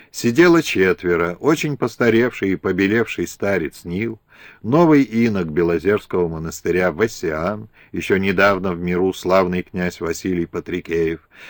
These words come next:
маленький боярин Григорий Тучин, тихий в бедной одежонке с холщовой сумочкой за плечами и постоянный спутник его,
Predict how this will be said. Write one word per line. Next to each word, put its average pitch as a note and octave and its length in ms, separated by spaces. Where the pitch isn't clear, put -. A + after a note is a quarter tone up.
маленький D3+ 600
боярин F#2+ 600
Григорий F2 520
Тучин, C#3+ 540
тихий B2+ 500
в A2 60
бедной A2 460
одежонке G#2 600
с - 60
холщовой G2 600
сумочкой G2 540
за F2+ 120
плечами F#2+ 720
и F#2+ 60
постоянный F2+ 800
спутник C#3+ 580
его, B2 380